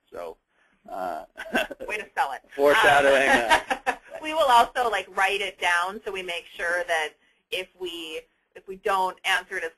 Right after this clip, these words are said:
Speaker 2: clearly as we possibly can, we will sort of put it in the parking lot for next, for next week. So we don't wanna, like, lose it in any way. We
Speaker 1: Yeah,
Speaker 2: wanna make
Speaker 1: no,
Speaker 2: sure we
Speaker 1: and
Speaker 2: capture it.
Speaker 1: it is such a key part of that next webinar, 'cause not only, you know, when we're talking about services to minors, there's the issue of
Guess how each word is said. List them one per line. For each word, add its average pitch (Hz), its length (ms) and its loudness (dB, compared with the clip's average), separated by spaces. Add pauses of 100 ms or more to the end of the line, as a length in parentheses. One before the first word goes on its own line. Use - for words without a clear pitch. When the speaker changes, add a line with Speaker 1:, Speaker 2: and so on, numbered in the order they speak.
Speaker 2:
clearly 180 500 -8
as 156 220 -2
we 170 80 -20
possibly 175 460 -4
can, 151 300 -4 (120)
we 160 300 -18
will 175 220 -6
sort 180 120 -4
of - 100 -12
put 175 120 -10
it 165 120 -8
in 156 60 -10
the 156 80 -14
parking 147 260 -10
lot 135 180 -14
for 147 80 -14
next, 135 200 -14 (220)
for 175 80 -8
next - 260 -12
week. 120 220 -20
So 202 80 -14
we 190 80 -6
don't 185 160 -2
wanna, 160 280 -2
like, 147 220 -8 (640)
lose 208 280 -4
it 160 120 -2
in 156 120 -8
any 151 180 -6
way. 147 100 -6
We 185 80 4
Speaker 1:
Yeah, 170 120 6
Speaker 2:
wanna 101 100 2
make 165 120 -6
Speaker 1:
no, 156 80 4
Speaker 2:
sure 147 180 8
we 110 80 4
Speaker 1:
and 156 120 2
Speaker 2:
capture 165 320 -4
it. 135 80 -4
Speaker 1:
it 170 100 0
is 160 180 0
such 165 240 0
a 139 80 0
key 127 640 -8 (320)
part 120 240 -2
of 117 140 -4
that 107 260 -2
next 110 260 -8 (200)
webinar, 110 440 -4
'cause 107 160 -14 (260)
not 139 300 0
only, 139 160 -2 (100)
you 131 60 -4
know, 117 100 -2
when 120 120 -6
we're 113 60 -10
talking 156 220 0
about 135 180 -4
services 120 480 -8
to 110 60 -20
minors, 107 440 -8 (440)
there's 117 220 -6
the 113 100 -4
issue 117 260 -4
of 104 160 -4